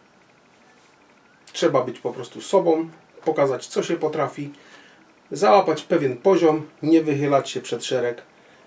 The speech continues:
i lecimy. Jeżeli macie tylko taką standardową pracę gdzieś tam na jakiejś linii produkcyjnej czy coś w tym stylu, nie?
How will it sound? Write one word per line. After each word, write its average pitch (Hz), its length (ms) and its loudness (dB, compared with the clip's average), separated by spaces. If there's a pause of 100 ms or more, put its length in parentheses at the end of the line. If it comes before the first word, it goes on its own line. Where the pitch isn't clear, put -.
(300)
i 196 80 4
lecimy. 147 380 4 (440)
Jeżeli 151 260 4
macie 170 240 2
tylko - 220 -6
taką 180 500 0
standardową 151 640 0
pracę 123 300 -2
gdzieś 110 200 -8
tam 120 160 -6
na 120 60 -4
jakiejś 120 220 -8
linii 151 180 -2
produkcyjnej 113 540 -6
czy - 80 -14
coś 113 120 -10
w - 60 -18
tym - 100 -10
stylu, - 300 -12
nie? 202 120 -2